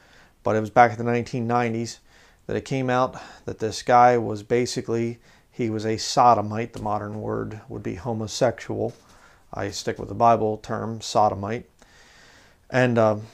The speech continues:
he was a sodomite, and basically he would kill his victims and dismember them and cut them up in pieces. And he had, when they caught him,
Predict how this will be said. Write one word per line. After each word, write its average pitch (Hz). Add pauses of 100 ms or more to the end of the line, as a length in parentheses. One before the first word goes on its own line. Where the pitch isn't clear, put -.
(640)
he 139
was 131
a 131
sodomite, 131
and 110
basically 123
he 117
would 110 (400)
kill 160
his 127
victims 120
and 110
dismember 123
them 113
and 104
cut -
them 117
up 113
in 110
pieces. 110
And 104
he 107
had, 104 (640)
when 110
they 110
caught 123
him, 117